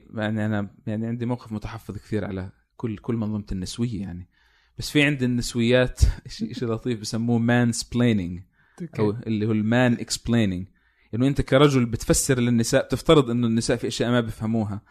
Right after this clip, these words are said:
Speaker 1: فيعني لو كان اللي أمامك رجل لما كنت يعني تفترض إنهم ما بيعرفوها، فإنه أنت كرجل دائما تفسر أشياء بديهية للنساء هم بيعرفوها. فإن تكون مثلا م-، م-، مع آن، إنه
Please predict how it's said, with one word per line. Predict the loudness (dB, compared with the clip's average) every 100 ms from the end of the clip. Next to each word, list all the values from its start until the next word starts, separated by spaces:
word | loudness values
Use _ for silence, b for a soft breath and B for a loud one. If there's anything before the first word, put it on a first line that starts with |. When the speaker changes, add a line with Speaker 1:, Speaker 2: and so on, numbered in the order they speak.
| b b b b b _
Speaker 1:
فيعني | 0 2 2 -4 -4 0 2
لو | 2
كان | 2 2
اللي | 4 2
أمامك | 2 0 0
رجل | 0 2 2 0 -4
لما | 0 2 2
كنت | 2 -2 0
يعني | 0 2 2 0 -4 _
تفترض | -10 -4 2 4 4
إنهم | 0 0 2
ما | 2
بيعرفوها، | 0 -2 -4 -4 -6 -8 -14 _ _ _
فإنه | 0 0 2 -2
أنت | -2 -4
كرجل | 2 4 4 2
دائما | 2 2 2
تفسر | -2 -6 -6 -4 -4
أشياء | -6 -4 2 2
بديهية | 0 -4 -4 -2 -2
للنساء | -4 -6 -8 -4 -4 -4
هم | -6 -4
بيعرفوها. | -4 -4 -8 -12 -14 -20 _ _ _ _ _ _ _ _ 2
فإن | 2
تكون | 2 0
مثلا | 2 2 2
م-، | 2 -4 -4
م-، | -6 -2
مع | -2 -2 -2 -2
آن، | -2 -8 -8
إنه | -6 -4